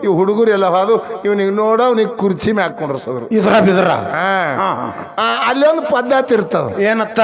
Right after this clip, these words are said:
Speaker 1: ಏ, ಹುಡುಗಿಗೆ ಮಾತಾಡ್ಸ್ರಿ, ಮಾತಾಡ್ಸ್ರಿ, ಬಂದವ್ರು ಮಾತಾಡ್ಸ್ಬೇಕು.
Speaker 2: ಯಾಕೆ ಮಾತಾಡಿಸ್ತಾರ ನಿಮಗ್ ಗೊತ್ತಿಲ್ಲ ಅದು.
Speaker 1: ಹಂಗ?
Speaker 2: ಹುಡುಗಿ ಮೂಕದೋ ಏನೋ ತೊದಲು ಮಾತಾಡ್ತದೋ, ಬಾಯಾಗ ಹಲ್ಲು ಸುದ್ದಾವಿಲ್ಲೋ, ಎಲ್ಲ ಚೆಕ್ ಮಾಡ್ಬೇಕಾಗ್ತದ.
Speaker 1: ಒಟ್ಟು ಮಾತಾಡ್ಸ್ಲಕ್ ಹಚ್ತಾರ ತಿಳ್ಕೊ.
Speaker 2: ಹಾ.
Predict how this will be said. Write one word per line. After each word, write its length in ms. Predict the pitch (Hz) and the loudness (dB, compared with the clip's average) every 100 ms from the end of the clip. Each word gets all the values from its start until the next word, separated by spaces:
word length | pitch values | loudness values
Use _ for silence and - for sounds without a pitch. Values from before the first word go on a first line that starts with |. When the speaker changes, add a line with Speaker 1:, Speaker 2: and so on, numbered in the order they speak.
| 220 170 220 - | 6 4 -2 0
Speaker 1:
ಏ, 140 | 247 262 | 2 4
ಹುಡುಗಿಗೆ 420 | 208 214 220 233 | 4 2 0 -2
ಮಾತಾಡ್ಸ್ರಿ, 640 | 202 185 185 202 190 180 139 - | 0 -2 0 -2 -2 -4 -8 -4
ಮಾತಾಡ್ಸ್ರಿ, 580 | 170 170 185 175 - 139 | -4 -2 0 -2 -2 -2
ಬಂದವ್ರು 420 | 160 180 214 240 | -2 0 0 0
ಮಾತಾಡ್ಸ್ಬೇಕು. 600 | 254 247 226 - 151 190 | 0 0 -2 -2 -2 2
Speaker 2:
ಯಾಕೆ 300 | 214 240 233 | 4 4 4
ಮಾತಾಡಿಸ್ತಾರ 580 | 240 - 226 226 233 214 | 2 4 2 2 0 0
ನಿಮಗ್ 260 | 208 214 | 2 2
ಗೊತ್ತಿಲ್ಲ 380 | 196 202 208 180 | 2 0 0 2
ಅದು. 160 | 160 135 | 2 0
Speaker 1:
ಹಂಗ? 440 | - - 160 196 165 143 139 | -4 -6 -6 -2 -2 -4 -6
Speaker 2:
ಹುಡುಗಿ 280 | 190 202 208 | -2 2 2
ಮೂಕದೋ 680 | 202 208 220 208 185 196 202 | 2 2 2 2 2 4 4
ಏನೋ 160 | 190 196 | 2 0
ತೊದಲು 380 | 190 190 214 | 0 2 2
ಮಾತಾಡ್ತದೋ, 720 | 214 202 196 196 185 190 185 190 | 2 0 0 -2 0 -2 0 0
ಬಾಯಾಗ 440 | 180 190 202 185 | 2 4 4 2
ಹಲ್ಲು 180 | 208 214 | 2 0
ಸುದ್ದಾವಿಲ್ಲೋ, 1000 | - 220 196 214 196 180 180 175 - - - - | 0 0 2 2 2 0 0 -2 -4 -10 -14 -2
ಎಲ್ಲ 220 | 190 240 | 0 2
ಚೆಕ್ 300 | 254 233 233 | 2 0 0
ಮಾಡ್ಬೇಕಾಗ್ತದ. 840 | 254 240 220 196 - - 139 107 | 0 0 -2 -2 -4 -6 -6 -2
Speaker 1:
ಒಟ್ಟು 480 | 185 240 302 302 302 | 0 2 2 2 0
ಮಾತಾಡ್ಸ್ಲಕ್ 840 | 269 247 247 254 240 - 233 220 | 0 0 0 0 2 2 0 2
ಹಚ್ತಾರ 400 | 151 208 202 233 | 0 -2 0 0
ತಿಳ್ಕೊ. 420 | 240 - 508 480 - | 0 4 2 2 0
Speaker 2:
ಹಾ. 560 | 196 214 185 123 - | 2 2 0 -2 -8